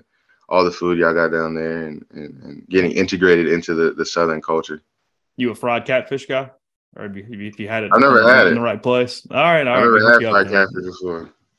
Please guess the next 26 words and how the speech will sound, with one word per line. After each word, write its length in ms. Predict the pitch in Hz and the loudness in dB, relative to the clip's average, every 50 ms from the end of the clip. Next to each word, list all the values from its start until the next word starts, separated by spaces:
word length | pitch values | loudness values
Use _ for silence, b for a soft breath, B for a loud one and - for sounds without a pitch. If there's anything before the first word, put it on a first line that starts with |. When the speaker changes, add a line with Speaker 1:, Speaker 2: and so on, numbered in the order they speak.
| _ _ - - | _ _ -10 -4
Speaker 2:
All 60 | 117 | -4
right, 300 | 123 135 127 113 107 104 101 | -2 0 0 -2 -2 0 0
all 180 | - 117 104 | 0 0 0
right. 140 | 101 95 - - | -2 -6 -8 -8
Yeah. 280 | - 120 107 101 107 120 | -6 -6 -6 -6 -6 -4
That, 200 | 147 143 160 165 | -2 -2 0 0
we 80 | 170 | 0
put, 200 | 165 - 185 202 | 2 2 2 4
put, 100 | 214 214 220 | 2 2 0
put 80 | - 208 | 0 2
that 160 | 214 214 220 | 2 2 2
on, 100 | 226 214 | 0 0
put 160 | 220 220 214 | -2 -2 0
that 140 | 214 240 247 | 0 0 0
on 100 | 240 247 | 0 0
the 60 | 262 | -2
list 400 | 262 247 233 202 175 165 - - | -2 -2 0 -2 -2 -4 -6 -10
then. 240 | 143 139 135 135 135 131 | -12 -12 -14 -14 -14 -12
There 160 | 135 143 151 | -6 -2 0
you 80 | 147 143 | 2 4
Speaker 1:
Yeah, 120 | 151 143 | 6 6
Speaker 2:
go. 60 | 131 | 6
Speaker 1:
for 120 | 117 113 131 | 6 4 2
Speaker 2:
There's 140 | 120 117 110 | -2 -2 0
a, 40 | |
Speaker 1:
sure. 360 | 131 131 127 120 110 101 95 | 0 2 2 2 2 0 -2